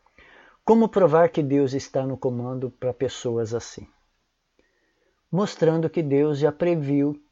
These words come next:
todos os reinos deste mundo. Por exemplo, lendo Daniel capítulo dois, com essas pessoas.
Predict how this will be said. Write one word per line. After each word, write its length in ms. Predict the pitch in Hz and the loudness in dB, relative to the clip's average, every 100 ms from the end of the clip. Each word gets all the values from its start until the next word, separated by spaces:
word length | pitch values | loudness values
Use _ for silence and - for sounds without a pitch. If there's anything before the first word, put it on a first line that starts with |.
| _ | _
todos 480 | 160 160 170 160 156 | 0 2 2 0 -2
os 180 | 151 120 | -4 -4
reinos 420 | 127 135 135 127 | -6 -4 -6 -2
deste 280 | 131 - 160 | -4 -2 -6
mundo. 300 | 131 120 101 | -6 -6 -6
Por 180 | 135 | -2
exemplo, 560 | 139 113 120 123 - 151 _ _ _ _ _ _ _ _ _ _ | -2 -2 -8 -8 -18 -20 _ _ _ _ _ _ _ _ _ _
lendo 400 | 123 127 135 139 | -6 -4 -4 -4
Daniel 360 | 139 131 117 120 | -2 -4 -4 -6
capítulo 440 | 127 - 135 147 147 | -6 -8 -6 -6 0
dois, 520 | 143 143 143 - - | 2 2 0 -16 -16
com 280 | 123 127 - | -14 -14 -10
essas 280 | 123 - 104 | -10 -8 -8
pessoas. 640 | - 147 - - - | -8 -8 -12 -16 -20